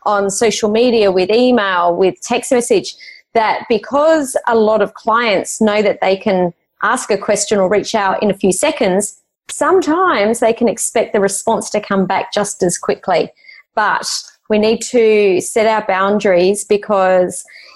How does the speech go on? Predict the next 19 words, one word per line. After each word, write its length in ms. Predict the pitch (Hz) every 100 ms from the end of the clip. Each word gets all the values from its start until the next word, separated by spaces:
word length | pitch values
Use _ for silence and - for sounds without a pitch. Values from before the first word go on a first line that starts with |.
| _
if 180 | 220 -
we 160 | 240 285
don't 260 | 294 247
have, 520 | 196 220 226 220 208 175 - _ _ -
I'm 120 | 247
gonna 140 | 302 392
say 240 | 381 320
good 200 | 262 226
work-life 680 | 170 214 185 - 185 190 -
balance, 440 | 175 170 - -
although 580 | - 226 208 208 196 196 - _ _ _
that 160 | 233 226
would 140 | 240
be 120 | 233
a 80 | 202
whole 340 | 196 220 214 214
nother 240 | 190 185
topic 540 | - 220 208 185 196
that, 240 | 190 175